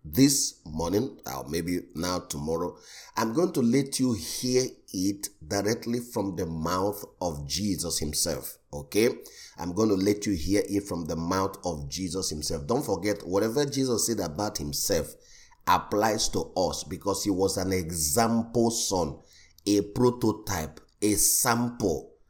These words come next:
What God came to do in Christ is to show us sample of ourselves. The Bible said he's the first begotten, right? He's the firstborn of all creation.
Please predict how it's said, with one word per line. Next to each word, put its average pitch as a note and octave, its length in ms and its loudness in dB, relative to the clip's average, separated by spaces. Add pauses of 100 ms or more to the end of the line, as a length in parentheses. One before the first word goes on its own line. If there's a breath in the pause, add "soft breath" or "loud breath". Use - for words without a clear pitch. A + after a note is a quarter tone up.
(400 soft breath)
What G#2 640 4
God A2+ 360 4
came A#2+ 280 2
to G#2 120 -2
do A2 340 0
in F2 140 -6
Christ F#2+ 480 -4
is G2+ 220 0
to G2+ 80 0
show B2+ 340 0 (120)
us G#2+ 160 0
sample C3 800 0
of G2 160 -2
ourselves. F2+ 680 -2 (340 soft breath)
The F#2+ 120 -2
Bible A#2 340 4
said A#2+ 220 2
he's F2+ 180 0
the F#2+ 80 0
first A#2+ 500 -4
begotten, E2+ 680 -2 (340)
right? G2 340 0 (300 loud breath)
He's G#2+ 240 2
the G2 100 2
firstborn G#2+ 720 2 (100)
of F#2+ 240 -2
all G2+ 240 2
creation. F#2 720 -2